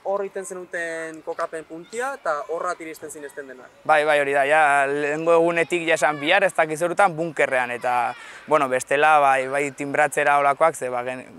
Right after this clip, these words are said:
Speaker 2: denak ondoan bizita, bai, eta hori, ba, hemen elkartu, eta egun batean hementxe futbol partia egin, edo bestean pilota jokatzen, edo, bai, denetarik, bai.
Speaker 1: Denetarik.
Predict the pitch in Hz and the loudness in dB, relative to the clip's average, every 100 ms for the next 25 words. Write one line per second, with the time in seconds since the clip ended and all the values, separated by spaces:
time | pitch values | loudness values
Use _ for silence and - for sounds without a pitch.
0 | 127 143 147 147 151 151 151 151 147 156 | -6 2 2 2 -2 2 2 2 -6 -4
1 | 156 165 139 123 135 131 139 143 135 131 | 0 0 0 -4 -8 0 0 0 -2 -6
2 | 127 139 143 139 165 170 196 160 143 151 | -6 -4 -4 0 0 2 -2 2 2 2
3 | 156 151 156 156 147 - - - 143 156 | 2 2 4 2 0 -10 -20 -10 -4 -2
4 | 156 151 151 160 151 156 151 143 151 147 | 0 0 0 0 0 2 4 2 2 2
5 | 170 190 180 156 143 139 - 151 147 147 | 4 2 2 0 0 -2 0 4 4 4
6 | 143 147 143 143 147 147 143 143 165 165 | 2 -2 -8 -4 -2 -2 -2 0 0 0
7 | 180 170 156 127 127 127 127 127 123 120 | 0 2 0 -4 -4 -2 -4 -6 -8 -16
8 | _ 139 123 127 139 110 117 123 120 143 | _ -2 -2 -6 -10 -10 -12 -10 -10 -12
9 | 151 - 123 | -18 -20 -20